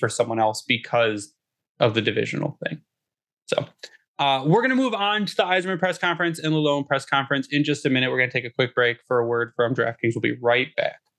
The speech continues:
From tee to green, the best place to go to get in on all the action happening on the links is DraftKings Sportsbook.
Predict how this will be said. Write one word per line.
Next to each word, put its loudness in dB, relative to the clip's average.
From 0
tee -2
to 0
green, 0
the 0
best 0
place -2
to -8
go 4
to -4
get 0
in 0
on -2
all 4
the 2
action -2
happening -2
on 0
the 0
links -2
is -8
DraftKings 0
Sportsbook. 0